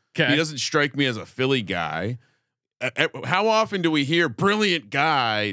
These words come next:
Speaker 2: turn into fucking a horrible football guy?
Speaker 1: Yeah, I mean, I'm, again, uh, Desai is a bit of an unknown, and, and certainly that could be a negative.
Speaker 2: Unknown, twenty, twenty-second points per game when he, uh, actually called the plays for the Bears. That's not very good, even though he was sixth in yardage.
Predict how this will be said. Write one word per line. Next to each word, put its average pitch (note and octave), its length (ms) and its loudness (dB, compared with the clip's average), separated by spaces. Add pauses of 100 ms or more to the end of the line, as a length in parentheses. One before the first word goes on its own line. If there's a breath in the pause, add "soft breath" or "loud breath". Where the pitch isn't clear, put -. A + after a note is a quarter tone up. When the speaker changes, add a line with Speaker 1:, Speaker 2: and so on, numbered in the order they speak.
Speaker 2:
turn C#3 280 0
into C3 420 0
fucking A#2+ 720 -2
a G#2 160 0
horrible C3 540 0
football A2 420 0
guy? E2 220 -12 (520 loud breath)
Speaker 1:
Yeah, E3 240 2
I E3 80 0
mean, G#3 300 0
I'm, F#3+ 320 0 (460)
again, C#3 420 -4 (600)
uh, C#3+ 200 -4
Desai D#3 520 0
is D#3 200 -4
a D3 60 -4
bit C#3+ 160 -2
of D3 80 -4
an D3+ 100 0
unknown, C#3 500 -2
and, C3 300 -4
and C#3 160 -6
certainly C#3 360 -2
that B2 180 -2
could C3+ 160 -6
be B2 140 -2
a - 20 -4
negative. A2 320 -2
Speaker 2:
Unknown, A2+ 420 2
twenty, C#3+ 300 0
twenty-second D3+ 760 -2
points A#2 280 -2
per A2 160 0
game G#2 320 0
when G2 80 -2
he, F2+ 260 0
uh, E2 180 -2
actually G#2+ 380 -2
called G2 240 0
the F2 80 -10
plays F#2+ 260 -2
for - 120 -10
the E2 80 -6
Bears. E2+ 580 -4
That's - 220 -12
not D2 160 -10
very A1 180 -10
good, C#2+ 320 -6
even A2+ 180 2
though A#2 120 2
he B2 40 2
was D3 220 0
sixth D#3+ 300 -2
in C3 80 0
yardage. G#2+ 600 -2